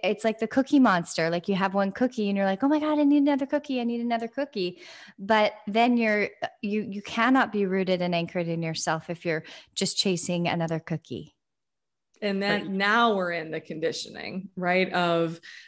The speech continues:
Speaker 2: how many women will say, like, "I, I just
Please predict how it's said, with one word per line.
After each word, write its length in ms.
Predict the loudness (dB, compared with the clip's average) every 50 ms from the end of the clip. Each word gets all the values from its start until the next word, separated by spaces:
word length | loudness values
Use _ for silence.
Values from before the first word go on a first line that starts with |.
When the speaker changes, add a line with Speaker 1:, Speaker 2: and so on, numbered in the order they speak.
| -12 -4
Speaker 2:
how 240 | 0 2 2 2
many 280 | 2 2 2 2 2 2
women 360 | 2 0 0 -2 -2 -2 0
will 100 | 0 0
say, 540 | 0 2 2 4 4 6 6 4 4 2 4
like, 140 | 2 4 4
"I, 200 | 4 2 2 2 -2 -2 2
I 100 | 2 2
just 420 | 2 4 4 4 4 4 0 -4